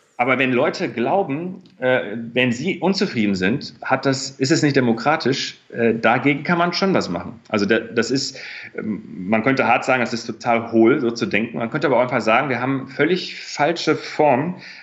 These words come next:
äh, unserer, ähm, äh, Demokratie zu erklären, den Sinn von Demokratie, weil Demokratie ist ja genial, ähm, wenn wir verschiedene Interessen haben, die alle nicht objektiv richtig sind, sondern au-, in einem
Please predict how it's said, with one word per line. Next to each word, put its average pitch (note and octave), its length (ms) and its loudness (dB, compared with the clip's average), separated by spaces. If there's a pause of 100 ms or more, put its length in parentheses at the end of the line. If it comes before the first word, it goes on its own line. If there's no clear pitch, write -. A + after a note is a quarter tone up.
(140)
äh, B2 140 4
unserer, B2 640 4
ähm, A2+ 300 0 (440)
äh, G#2 120 -2
Demokratie A#2 520 2
zu - 140 0
erklären, F#2+ 460 0
den G2 180 2
Sinn D#3 240 2
von G2 160 0
Demokratie, F#2+ 480 2
weil G#2+ 80 4
Demokratie A#2 380 0
ist B2+ 100 -2
ja A#2 80 2
genial, A2 580 2 (560)
ähm, A2 540 2
wenn D#3+ 540 0 (240)
wir C3 260 2
verschiedene D3+ 380 -4
Interessen C3+ 480 -2
haben, F2 220 -2 (380)
die A#2 140 2
alle E3+ 300 2
nicht F3 320 -2
objektiv D#3+ 520 0
richtig D3 320 -4
sind, - 280 -10 (500)
sondern A#2+ 240 0
au-, - 200 -4
in B2 120 2
einem A#2+ 80 2